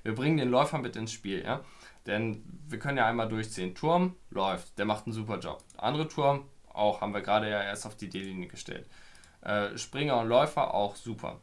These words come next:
Fehlt eigentlich nur die letzte Figur. Und die kann man aber auch noch auf einem bisschen besseren Weg ins Spiel bringen. Und das ist H fünf an dieser Stelle. Mit der Drohung Läufer H vier. Und der absoluten Kontrolle hier. Die Dame wird auch nochmal verjagt.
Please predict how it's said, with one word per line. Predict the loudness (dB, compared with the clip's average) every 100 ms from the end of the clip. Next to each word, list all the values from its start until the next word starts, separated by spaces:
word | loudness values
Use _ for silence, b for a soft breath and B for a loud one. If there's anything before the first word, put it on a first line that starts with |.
| -20 -20 -20 -20 -20 -20 -20 -20 -8
Fehlt | 0 2
eigentlich | 4 2 0
nur | -2
die |
letzte | 0 -2 -2
Figur. | -8 -6 -6 -6 -6
Und | -6 -6
die |
kann | -2 -2
man | 0
aber | 0 0 0
auch | 0
noch | -2 -6
auf | -8
einem | -8 -10 -12 -6
bisschen | -4 -2 2
besseren | 2 0 -2 -2
Weg | -4 -6 B B B
ins | -6 -4
Spiel | 0 0
bringen. | 0 -4 -4
Und | -4
das | -2 -4
ist | -6 -4
H | -2 -2
fünf | -2 -4 -4 -6
an | -10
dieser | -10 -12 -12
Stelle. | -10 -10 -12 -18 -20 b b b b -6
Mit | -4 0
der | 0
Drohung | 0 -2 -2 0
Läufer | 0 0 -4 -4
H | -4
vier. | -4 -4 0 0 -2 b b -20 -20 -20 -20 -20 -20 -20 -20 -20 -20 -4
Und | -2 0 -2 -6 -12 -4
der | -2 -2 -4
absoluten | -6 -6 -8 -8
Kontrolle | -10 -2 0 0
hier. | -2 -4
Die | -2
Dame | 2 2 0 -4
wird | -6
auch | -4
nochmal | -4 -2 -4
verjagt. | -2 -2 0 0 -2